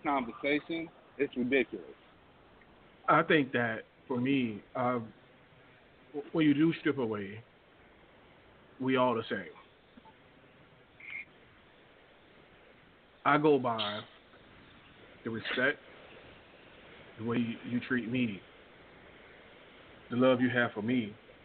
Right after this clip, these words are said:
Speaker 2: That's the deciding factor. As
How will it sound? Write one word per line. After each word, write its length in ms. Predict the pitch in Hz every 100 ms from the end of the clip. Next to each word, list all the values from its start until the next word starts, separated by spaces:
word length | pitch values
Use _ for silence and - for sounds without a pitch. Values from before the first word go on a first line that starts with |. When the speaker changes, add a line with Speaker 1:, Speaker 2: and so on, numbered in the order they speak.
| - - - - - - - -
Speaker 2:
That's 260 | 120 123 123 - - - - - - - - - - - - - - - - -
the 60 | 123
deciding 460 | 123 131 123 113 104
factor. 360 | 110 104 - - - - - - - - - - - - - - - - - - - - -
As 80 | 143